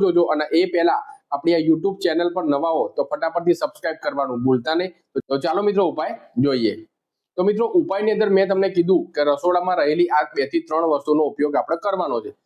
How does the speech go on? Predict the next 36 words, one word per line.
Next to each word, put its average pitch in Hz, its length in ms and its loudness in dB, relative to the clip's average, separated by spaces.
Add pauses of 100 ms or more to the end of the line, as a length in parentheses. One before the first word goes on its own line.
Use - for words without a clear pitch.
(100)
તો 147 60 -4
સૌ 175 300 -2
પ્રથમ 208 300 -2
તો 196 80 4 (120)
જેવા 165 260 4
તમે 185 240 0
રાત્રે 160 360 0
સુવા 156 320 2
જાઓ 156 220 -2 (280)
તેવા 170 180 2
તમારા 180 260 0
માટલાનું 175 680 2
એક 190 280 2
ગ્લાસ 175 260 2 (120)
તમારે 170 300 0
પાણીની 151 400 2
જરૂર 120 260 0
પડશે. 110 260 -4
હવે 131 140 0
આ 139 120 2
માટલાના 156 580 -2
એક 165 140 4
ગ્લાસ 170 300 2
પાણી 147 320 2 (600)
લેવાનું 156 360 2
છે 156 100 2
તમારે, 147 340 -2
એની 151 160 2
જગ્યાએ 147 280 0
તમારે 147 220 -2
કોઈ 147 240 0
ફ્રીજનું 143 320 0
પાણી 147 320 -2 (120)
લેવાનું 135 380 0
નથી. 165 300 0 (280)
આ 165 180 0